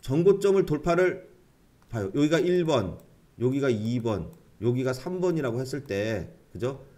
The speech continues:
요 일 번이, 삼 번이 올라가도 이 번을 못, 못 넘고요. 이 번은 올라가도 일 번을 못 넘습니다. 자, 요렇게 직전 고점을 못 넘어요. 그죠? 못 넘으니까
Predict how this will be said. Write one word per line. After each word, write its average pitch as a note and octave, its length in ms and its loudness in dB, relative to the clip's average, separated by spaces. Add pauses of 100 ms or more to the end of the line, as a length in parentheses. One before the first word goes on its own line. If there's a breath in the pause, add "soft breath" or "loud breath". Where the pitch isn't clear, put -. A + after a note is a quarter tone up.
(240 soft breath)
요 D3 160 0
일 F#3+ 220 -2
번이, E3+ 500 0 (360)
삼 G3+ 240 -6
번이 E3+ 360 0 (200)
올라가도 C#3+ 800 0 (160)
이 C3+ 160 0
번을 E3 240 6
못, A2+ 180 0
못 B2 200 2
넘고요. B2+ 460 -2
이 A2 220 -4
번은 D#3 220 0
올라가도 B2 460 0
일 D#3+ 160 -2
번을 D#3+ 200 -4
못 G2 140 -2
넘습니다. G#2+ 640 -6 (260)
자, A#2 320 -2 (160)
요렇게 G3 440 6
직전 F#3+ 320 -2
고점을 E3+ 340 0
못 C3 240 4
넘어요. F#3+ 480 2
그죠? C#3 340 -4 (260 loud breath)
못 D3 200 6
넘으니까 A3 1000 4